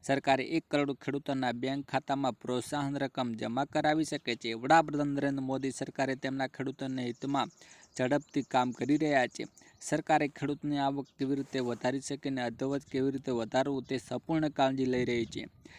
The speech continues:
હવે ખેડૂતો માટે ટૂંક જ સમયમાં મોટો નિર્ણય લેવામાં આવી રહ્યો છે. કુદરતી ખેતી અપનારનાર ખેડૂતોને પ્રોત્સાહન મળે તે માટે ખેડૂતોને સરકાર તરફથી પ્રતિ હેક્ટરે પંદર હજાર રૂપિયાથી વીસ હજાર રૂપિયાનું ચાર પ્રોત્સાહન મળી રહ્યું છે,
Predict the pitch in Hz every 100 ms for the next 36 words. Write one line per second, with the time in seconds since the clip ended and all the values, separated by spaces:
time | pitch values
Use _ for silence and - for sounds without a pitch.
0 | - 139 147 - 147 156 156 156 147 151
1 | 143 139 147 147 147 143 139 139 123 -
2 | 127 123 120 127 147 151 147 143 135 131
3 | 123 113 - - - _ _ - _ _
4 | _ _ _ 139 127 160 170 165 - 147
5 | 151 147 127 147 143 139 139 - 143 139
6 | 139 131 - 127 117 147 156 156 151 143
7 | 151 147 147 147 139 - 139 143 147 143
8 | 127 131 - 143 139 147 143 - 139 113
9 | - - - 135 - 151 147 - 143 139
10 | 110 _ 123 127 131 123 131 131 127 135
11 | 131 139 123 131 - 131 131 135 143 139
12 | 139 - 131 143 - 131 123 143 139 139
13 | 139 131 123 117 - 110